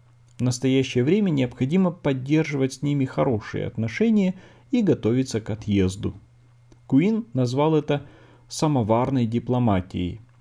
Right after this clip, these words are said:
и велел всем руководителям округов проследить, чтобы при взаимодействии с местными властями все вели себя наилучшим образом. Новость о грядущем окончании миссии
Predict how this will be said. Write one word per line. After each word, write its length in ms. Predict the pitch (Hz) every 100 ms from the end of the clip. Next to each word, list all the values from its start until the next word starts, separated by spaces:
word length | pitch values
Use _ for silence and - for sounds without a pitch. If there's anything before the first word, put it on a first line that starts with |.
| _ -
и 140 | 123
велел 380 | 113 117 131 117
всем 320 | - - 101
руководителям 800 | 101 - 101 110 107 101 95 98
округов 500 | 98 120 147 226 - - -
проследить, 600 | 143 147 165 151 175 196
чтобы 340 | - 151 139
при 300 | 127 139 151
взаимодействии 800 | 110 123 120 120 120 123 113 - 147
с 160 | -
местными 460 | 127 110 - 104 101
властями 680 | 107 113 - 202 214 190 - - - -
все 420 | - - 151 175
вели 340 | 160 117 113 139
себя 380 | - 98 104
наилучшим 640 | 120 104 98 104 - 104 -
образом. 540 | 110 98 90 95 - - - - - - - - - - - - - _ _ -
Новость 640 | 180 190 143 110 - - - - -
о 460 | - 127 120 117 110
грядущем 680 | 127 147 139 131 107 110 104
окончании 600 | 113 110 - 110 110 127
миссии 540 | 240 294 - 170